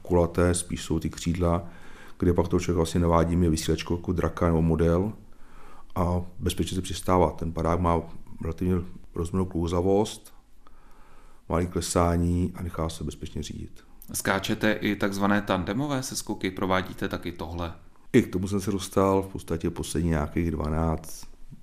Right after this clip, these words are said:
Speaker 1: patnáct let se věnuju prostě tandem seskokům, ale spíš tak okrajově už teďko za sebe se snažím znova závodit a ono to se úplně slučuje, že ten padák je trošičku jiný a bere vám to spoustu času od té přípravy na ty závody.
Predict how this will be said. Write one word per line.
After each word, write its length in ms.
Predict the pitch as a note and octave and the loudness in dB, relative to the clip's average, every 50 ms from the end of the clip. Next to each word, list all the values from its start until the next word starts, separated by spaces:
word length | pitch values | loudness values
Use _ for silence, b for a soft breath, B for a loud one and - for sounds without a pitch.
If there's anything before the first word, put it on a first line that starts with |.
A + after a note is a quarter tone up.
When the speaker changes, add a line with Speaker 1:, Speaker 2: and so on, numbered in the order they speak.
| - - | -14 -10
Speaker 1:
patnáct 480 | - - - - E2+ E2+ D#2+ D2+ - | -10 -8 -6 -2 -2 -2 -2 -2 -2
let 240 | F2+ E2 D#2+ D#2+ - | -2 -2 -2 -2 -4
se 140 | - - E2+ | -6 -4 -4
věnuju 380 | E2 D#2 D2+ D#2+ E2 E2 E2 D2+ | -2 -2 0 0 0 2 0 0
prostě 360 | - - - - - E2+ F2+ | -2 -6 -12 -6 -4 -4 -4
tandem 320 | - A#1 B1 D2+ D2+ E2 | -2 -4 -4 -4 -4 -4
seskokům, 680 | D#2+ - - - - - - - - F2 F2 F2+ F2+ F#2 B B B B B B B | -4 -6 -8 -8 -8 -8 -6 -2 0 2 2 2 0 -2 B B B B B B B
ale 120 | E2+ E2 | -4 -2
spíš 180 | - - G2 F2+ | -2 -2 -2 -2
tak 140 | - - | -4 -4
okrajově 400 | - F2 - - F2 F2 F2 E2+ | -8 -6 -4 0 2 2 2 2
už 80 | E2 - | 0 -2
teďko 240 | - - - - E2 | -4 -8 -4 -2 -2
za 100 | D#2+ D#2+ | -2 -2
sebe 300 | - - E2 D#2 E2 E2 | -2 -4 -4 -4 -4 -4
se 160 | - - D2+ | -4 -6 -10
snažím 400 | - - - E2 E2 E2+ E2+ D#2+ | -8 -6 -6 -4 -2 -2 -2 -2
znova 280 | D#2 F2 E2 D#2+ E2 E2 | 0 0 2 2 2 2
závodit 640 | E2 D#2+ D#2+ D#2+ D#2+ E2 D#2+ F2 F2 E2+ - - - B B B B B B B B B B B B - | 2 0 0 0 0 0 0 2 0 0 -2 -4 -12 B B B B B B B B B B B B -2
a 360 | F2 F2 F2 E2 D#2+ D#2 D#2+ D2+ | 0 2 2 2 2 0 0 0
ono 140 | D#2 D#2 | 0 0
to 160 | D#2 - D#2+ D#2+ | 2 0 0 2
se 80 | F2+ | 2
úplně 200 | D#2 - F2+ E2+ | 4 4 4 4
slučuje, 440 | E2 - F2 E2 - - D#2+ - - - - | 4 2 0 0 2 2 2 2 0 -2 -10
že 120 | - - - | -10 -10 -8
ten 160 | - E2+ F2 | -6 -6 -6
padák 360 | - - - D#2+ E2 E2+ - | -4 -2 0 2 2 2 2
je 140 | E2 F2 E2+ | 2 2 2
trošičku 440 | E2 D#2+ - - D#2+ - - - F2 | 2 0 -2 -2 -6 -4 0 4 4
jiný 460 | E2 E2 E2+ E2 E2 F2 F2 F2+ F2+ - - - - | 6 6 6 6 4 4 2 2 -2 -6 -10 -8 -4
a 80 | E2 E2 | -2 0
bere 180 | E2 D#2+ E2+ | 2 2 4
vám 140 | E2+ E2 D#2+ | 4 2 2
to 120 | - E2 | 0 0
spoustu 440 | D#2+ - - C#2 C#2+ - - - G#2 | -2 -2 -2 -2 -2 -2 -2 -4 -4
času 500 | - - D#2 D2 - - - E2 E2+ E2+ | -2 -2 -2 -2 -2 0 2 2 2 2
od 160 | E2 E2+ E2+ | 0 -2 -4
té 140 | - - F2 | -4 -2 -2
přípravy 540 | D#2 - - - - - E2 D#2 D#2+ D#2+ D2 | -2 -2 -4 -4 -2 0 0 2 2 2 2
na 60 | B1+ | 0
ty 160 | - - F2 | -2 0 0
závody. 420 | E2+ E2 D#2 - D#2+ E2 D#2+ - | 0 2 0 0 0 0 0 0